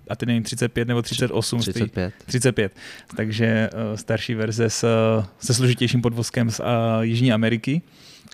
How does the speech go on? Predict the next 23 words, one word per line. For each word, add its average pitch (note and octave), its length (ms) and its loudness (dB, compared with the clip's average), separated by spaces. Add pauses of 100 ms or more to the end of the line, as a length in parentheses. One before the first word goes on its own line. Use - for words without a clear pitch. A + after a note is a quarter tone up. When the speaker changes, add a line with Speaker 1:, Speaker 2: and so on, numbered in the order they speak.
(560)
Speaker 1:
A A2 400 2 (140)
jak, B2 240 -2
jak C3+ 140 -2
to F#3+ 100 0
probíhá? A#2+ 400 2
Jak A#2 100 0
náročný C#3+ 460 2
jsou A2+ 180 0
takové, A2 480 -2 (140)
takové A2+ 240 -2
operace A2 600 -2 (480)
vyhledávání, A2+ 720 4
získávání A2 680 0
takových G#2+ 320 -4
předmětů? G#2+ 500 -6 (380)
Speaker 2:
No, F#2 440 0 (140)
<laughs> - 1200 -8
eh, E2 360 -4 (180)
v - 80 -16
zásadě A#2+ 340 2
jsou E3 160 -2
tři - 200 -4
způsoby, F#2 720 -4